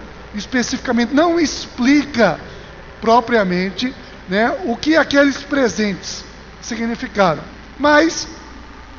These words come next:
nós sabemos que todos eles tinham um valor, um preço, tinham um preço, né, muito considerável. Todos eram presentes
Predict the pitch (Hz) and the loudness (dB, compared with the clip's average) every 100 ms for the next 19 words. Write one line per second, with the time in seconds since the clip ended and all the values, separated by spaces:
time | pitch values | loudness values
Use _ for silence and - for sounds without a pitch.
0 | - - - - - - 190 214 254 185 | -20 -18 -18 -18 -18 -2 2 2 2 2
1 | 214 233 240 269 202 294 349 330 190 214 | 0 0 -4 -8 -2 2 2 2 2 4
2 | 220 269 - - - - - 277 294 285 | 4 2 -4 -10 -18 -18 -6 2 2 2
3 | - 226 254 196 285 294 220 226 226 - | 0 2 2 4 4 6 4 4 4 0
4 | 302 277 - 262 240 240 - - 320 392 | -4 -4 0 4 4 4 0 0 0 0
5 | - - - - 233 240 - 202 196 - | -8 -18 -10 -2 -2 -2 0 2 2 -2
6 | - - - - - - 175 240 339 - | -12 -16 -20 -20 -18 -6 -4 -4 -6 -16
7 | - - 196 254 339 370 349 320 262 - | -20 -8 0 4 4 4 4 6 2 0
8 | 294 285 285 302 269 240 208 - 277 320 | 0 0 2 4 6 6 4 0 0 0
9 | 320 254 277 294 277 254 196 254 269 - | 0 2 2 0 0 0 2 0 0 -6